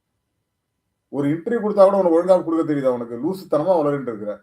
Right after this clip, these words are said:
கேட்டா சிம்பு என்கிட்ட போட்டோ எடுக்க ஆசைப்பட்டாரு அப்படின்னு. சிம்பு ஃபேன்ஸ் முதல்ல உதைப்பானுங்க உன்னை. ம்? கேட்டா நான் யார் தெரியுமா, எங்க அப்பா யார் தெரியுமா, நான் எவ்வளவு படிச்சிருக்கேன் தெரியுமா? நீ படிச்ச லட்சணம் தான் எங்களுக்கு தெரியுமே. உங்க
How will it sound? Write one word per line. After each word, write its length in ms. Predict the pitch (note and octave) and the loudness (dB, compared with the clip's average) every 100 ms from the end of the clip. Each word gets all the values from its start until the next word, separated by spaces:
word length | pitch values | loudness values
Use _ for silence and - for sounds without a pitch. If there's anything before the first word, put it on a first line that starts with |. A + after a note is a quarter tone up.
| _ _ - | _ _ -4
கேட்டா 180 | D#3+ B3+ | 0 0
சிம்பு 340 | - G3 G3 | -2 -8 0
என்கிட்ட 260 | F#3+ E3 D#3 | 0 0 -4
போட்டோ 220 | D#3 E3+ | 0 2
எடுக்க 240 | E3 C#3 C3 | 2 0 -4
ஆசைப்பட்டாரு 480 | - B2+ A#2+ A2+ G#2+ | -2 -4 -4 -4 -6
அப்படின்னு. 280 | G2 F#2+ - _ _ _ _ _ _ _ _ _ _ _ _ _ - | -10 -16 -20 _ _ _ _ _ _ _ _ _ _ _ _ _ -10
சிம்பு 220 | F#3+ G#3 | -6 -2
ஃபேன்ஸ் 240 | G3 F3+ D#3 | 0 0 0
முதல்ல 240 | D#3+ F3 | 2 4
உதைப்பானுங்க 380 | D3 D3 C#3+ A#2 | 2 0 -6 -6
உன்னை. 200 | G#2+ G2 - _ _ _ _ - - _ _ | -12 -14 -20 _ _ _ _ -20 -20 _ _
ம்? 240 | - F#3 F#3 _ _ _ _ _ _ _ _ _ _ _ _ _ - | -14 -14 -14 _ _ _ _ _ _ _ _ _ _ _ _ _ -2
கேட்டா 240 | D3 E3 | 0 2
நான் 220 | D3+ C#3+ C#3 | 0 0 0
யார் 200 | C#3+ D3 | 0 -2
தெரியுமா, 240 | B2 D3 | -4 -4
எங்க 120 | B2+ | -4
அப்பா 220 | B2+ D3+ | -2 2
யார் 180 | C#3 A#2+ | 2 0
தெரியுமா, 520 | G#2+ G#2+ G#2+ B2 B2 _ _ _ _ | -6 -12 -10 -14 -16 _ _ _ _
நான் 180 | A#2+ B2 | -8 -2
எவ்வளவு 280 | C#3+ B2+ | -2 -2
படிச்சிருக்கேன் 540 | A2 B2+ C3 D#3 C3 A2 | -6 -6 -6 -6 -8 -8
தெரியுமா? 260 | A2 G#2 G2+ G2+ _ _ | -10 -12 -14 -18 _ _
நீ 120 | A#2+ | -12
படிச்ச 400 | G2 C#3+ E3 F#3 | 0 0 4 2
லட்சணம் 280 | D#3 D#3 F3 | 2 -2 -4
தான் 100 | E3+ | -2
எங்களுக்கு 260 | D3+ C#3+ | -4 -6
தெரியுமே. 300 | C#3+ C#3+ G2+ F2+ _ _ _ _ _ _ | -6 -6 -8 -16 _ _ _ _ _ _
உங்க 160 | - B2 | -8 -6